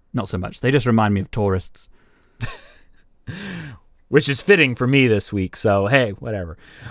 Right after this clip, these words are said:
Speaker 2: Um, the last two things, obviously one of them by the time this episode comes out is already gone, but it is the Badger Bear. Seems fitting because of Argonians.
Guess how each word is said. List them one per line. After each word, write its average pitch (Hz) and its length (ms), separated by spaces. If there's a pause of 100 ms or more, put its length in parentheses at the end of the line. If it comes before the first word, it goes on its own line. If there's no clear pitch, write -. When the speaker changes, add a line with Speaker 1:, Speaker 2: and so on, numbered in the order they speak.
Speaker 2:
Um, 113 600
the 127 100
last 190 320
two 196 140
things, 170 340
obviously 160 380
one 151 200
of 151 60
them 151 100
by 135 140
the 123 80
time 139 160
this 135 160
episode 127 400
comes 117 240
out 113 220
is 107 100
already 117 540
gone, 143 680
but 120 200
it 123 220
is 117 380
the 104 240
Badger 147 520
Bear. 107 480 (800)
Seems 113 340
fitting 107 320
because 104 280
of 101 80
Argonians. 107 760